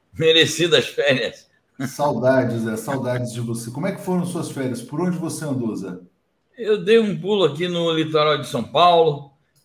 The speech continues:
Speaker 1: e não me mexi muito porque justamente as minhas férias coincidiram com a,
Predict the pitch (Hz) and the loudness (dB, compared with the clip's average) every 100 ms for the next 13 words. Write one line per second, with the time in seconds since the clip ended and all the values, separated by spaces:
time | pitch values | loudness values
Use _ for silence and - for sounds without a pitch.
0 | _ 135 156 165 190 190 185 160 127 156 | _ -4 -2 -2 -2 -4 -2 -2 -2 -4
1 | 147 170 151 147 147 123 127 143 143 135 | -4 -4 -6 -8 -6 -6 -6 -4 -2 -2
2 | 110 92 113 139 143 139 147 - 147 139 | -2 -6 -10 -6 -4 -2 -4 -4 -8 -4
3 | 123 107 110 139 113 147 143 - 147 131 | -4 -6 -6 -6 -6 -6 -8 -8 -12 -12
4 | 120 104 135 139 123 135 127 123 110 - | -14 -14 -10 -8 -8 -6 -6 -6 -8 -12